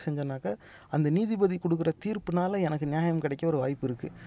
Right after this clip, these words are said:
அப்படி முக்கியமான ஒரு இடத்துல இருக்கிற நீதித்துறையில நீதிபதிகள் எல்லாம் வந்து இந்த மாதிரி நீதிபதிகளே ஒருத்தருக்கு ஒருத்தர் குற்றம் சாட்டிக்கிட்டு, ஒருத்தருக்கு ஒருத்தர், அஹ், நியாயமா நடந்துக்காம, அதுல வந்து இந்த மாதிரி, அஹ், மதவெறியோ இல்ல வலதுசாரி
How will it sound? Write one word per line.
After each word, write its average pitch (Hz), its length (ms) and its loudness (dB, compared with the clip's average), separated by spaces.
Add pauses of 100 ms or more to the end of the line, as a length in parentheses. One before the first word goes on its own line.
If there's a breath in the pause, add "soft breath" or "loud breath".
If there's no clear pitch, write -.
(240 loud breath)
அப்படி 247 480 8
முக்கியமான 208 640 4
ஒரு 196 160 4
இடத்துல 175 300 4
இருக்கிற 175 420 2
நீதித்துறையில 165 760 2 (380 soft breath)
நீதிபதிகள் 208 560 6
எல்லாம் 185 360 8
வந்து 180 220 4
இந்த 175 240 6
மாதிரி 185 260 4
நீதிபதிகளே 214 580 4
ஒருத்தருக்கு 190 420 4
ஒருத்தர் 180 240 -2
குற்றம் 175 380 -2
சாட்டிக்கிட்டு, 147 440 0
ஒருத்தருக்கு 175 480 2
ஒருத்தர், 175 340 0 (460 soft breath)
அஹ், 151 120 4
நியாயமா 180 440 4
நடந்துக்காம, 156 720 0 (300 loud breath)
அதுல 220 420 8
வந்து 202 240 4
இந்த 185 200 4
மாதிரி, 185 680 2 (300 soft breath)
அஹ், 147 480 8
மதவெறியோ 175 600 4
இல்ல 190 240 8
வலதுசாரி 180 540 4